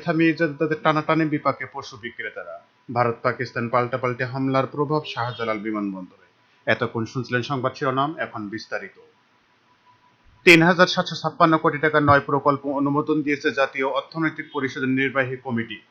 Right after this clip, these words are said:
বুধবার পরিকল্পনা কমিশন চত্বরে এনইসি সম্মেলন কক্ষে প্রধান উপদেষ্টা ও একনেকে চেয়ারপারসন ডক্টর মোহাম্মদ ইউনূসের সভাপতিত্বে অনুষ্ঠিত একনেকে সভায় এই অনুমোদন দেওয়া হয়। সভা শেষে পরিকল্পনা উপদেষ্টা ডক্টর ওহিউদ্দিন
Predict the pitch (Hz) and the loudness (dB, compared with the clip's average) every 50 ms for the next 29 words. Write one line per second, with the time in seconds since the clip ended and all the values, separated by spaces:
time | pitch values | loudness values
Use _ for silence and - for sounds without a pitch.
0 | _ _ _ _ - - 127 120 127 110 101 123 120 117 139 127 127 123 135 131 | _ _ _ _ -10 -6 -2 -2 -2 0 2 0 0 2 0 -2 0 0 -2 -2
1 | 123 139 127 135 131 - 135 135 135 127 - 143 131 123 - 139 131 - 147 135 | 0 0 0 0 0 0 0 0 0 -2 -2 -4 -2 0 0 0 0 0 0 0
2 | 139 143 151 151 139 139 143 143 135 - - 156 147 - 156 151 147 147 147 143 | 2 2 4 4 4 4 2 0 -2 -4 -6 -8 -6 -6 -4 -4 -2 -2 -2 -2
3 | 143 151 143 139 - - 147 - 143 139 135 135 135 135 135 135 120 131 123 - | 0 2 0 0 0 -4 -8 -6 -4 -2 -2 -2 -4 -6 -8 -8 -6 -6 -4 0
4 | 135 127 123 117 127 135 120 123 127 - 135 127 123 127 127 123 - 139 135 135 | 0 0 2 0 -2 -4 -4 -6 -8 -8 -6 -8 -6 -6 -8 -4 0 2 2 2
5 | 131 143 135 - - 147 143 131 127 123 - 131 127 127 120 120 120 123 120 120 | 2 0 -2 -2 -2 -6 -4 -4 -4 -4 -6 -6 -8 -8 -8 -8 -6 -4 -2 -2
6 | 113 104 127 127 123 123 117 110 131 120 - - 135 147 139 135 - 147 147 135 | -4 -4 -6 -6 -4 -4 -6 -6 -8 -8 -6 -6 -6 -6 -6 -6 -8 -10 -10 -12
7 | 135 - 139 127 123 120 120 117 - - - 123 - - 120 117 117 113 117 - | -10 -6 -4 -4 -2 -2 -4 -6 -8 -12 -18 -18 -8 -2 2 2 2 2 -2 -14
8 | - _ - - 135 135 - 151 135 127 131 127 - - 131 113 123 127 127 113 | -20 _ -2 0 0 0 0 0 -2 0 0 -2 -4 -4 -6 -4 -2 -2 -2 -2
9 | 117 120 123 123 120 123 123 120 117 117 - 113 110 107 110 107 107 107 104 - | -2 -2 -2 -4 -4 -2 0 0 0 0 -2 -4 -4 -2 0 2 2 2 2 2
10 | 131 117 92 - - _ _ _ _ _ _ _ - - - 170 143 160 156 175 | 2 2 2 0 -8 _ _ _ _ _ _ _ -4 2 4 6 6 6 4 2
11 | 170 - 170 - 170 156 160 160 180 165 156 - 160 156 135 151 156 131 147 147 | 0 -2 0 2 4 4 4 4 2 -2 0 0 0 0 2 2 2 2 2 0
12 | - 156 135 131 139 135 - 147 135 139 131 135 147 - 131 - 143 135 | 0 0 4 4 4 4 4 4 4 4 4 4 0 -6 -6 -4 -2 0